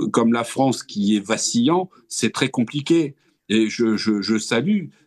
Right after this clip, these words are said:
euh, euh, toutes ces équipes, euh, de, de, d'ingénieurs qui sont, euh, qui sont des professionnels, qui sont passionnés et, et, et, et qui font, et qui mettent tout en œuvre justement,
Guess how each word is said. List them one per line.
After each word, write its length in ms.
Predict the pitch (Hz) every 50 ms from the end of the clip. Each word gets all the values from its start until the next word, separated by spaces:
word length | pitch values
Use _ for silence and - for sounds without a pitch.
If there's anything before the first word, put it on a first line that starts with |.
| _ _ _
euh, 220 | 110 110 110 107 104 - _ _ _ _ -
euh, 160 | 98 101 98
toutes 280 | 98 - - 226 - -
ces 260 | - 131 110 101 117
équipes, 440 | - - - - 185 185 - - -
euh, 240 | 107 107 104 104 - _ _ _ _ _
de, 440 | - 95 - - 107 101 101 - 98
de, 140 | - 101 104
d'ingénieurs 960 | 95 95 123 123 113 104 123 123 117 131 151 180 185 175 127 98 104 107 104
qui 140 | - - 107
sont, 420 | - - - 127 123 120 110 104
euh, 80 | 101 - _ - - _ _ _ _
qui 100 | - -
sont 180 | - - 120
des 120 | 110 110 107
professionnels, 580 | - - 107 - 117 104 - 120 123 143 -
qui 100 | - -
sont 180 | - - 117 104
passionnés 640 | - - 113 - - - 113 120 143 175 180 170 - _ _ _ -
et, 60 | -
et, 340 | 104 - - 113 117 - -
et, 180 | 113 113 - 113
et 40 | 104
qui 140 | - - 107
font, 320 | - - - 131 127 113
et 80 | 107 107
qui 160 | - - 117
mettent 240 | 113 113 117 110 -
tout 220 | - - 110 -
en 140 | 117 113 123
œuvre 340 | 160 185 175 143 110 113 104
justement, 560 | 101 104 - - 117 117 139 160 170 165 160